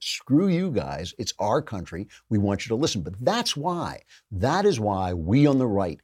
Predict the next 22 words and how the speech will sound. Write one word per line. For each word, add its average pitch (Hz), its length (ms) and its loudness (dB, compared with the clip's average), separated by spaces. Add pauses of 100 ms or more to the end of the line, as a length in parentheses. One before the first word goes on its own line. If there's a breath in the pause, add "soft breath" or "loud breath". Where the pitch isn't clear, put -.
(140)
have 98 140 -10
to - 80 -8
start 104 300 -2
speaking 127 560 0
up 95 180 -4 (160)
about 92 260 -2
the 104 80 -2
debt. 85 340 -6
That's 123 220 -4
why 131 120 -2
we 117 260 2
on 160 100 0
the 151 60 0
right 104 300 0
have 98 180 -6
to 110 80 -6
say, 117 300 0
go 104 140 -4
back 120 320 0
to 175 100 -4
certain 151 280 -4
principles. 127 460 -2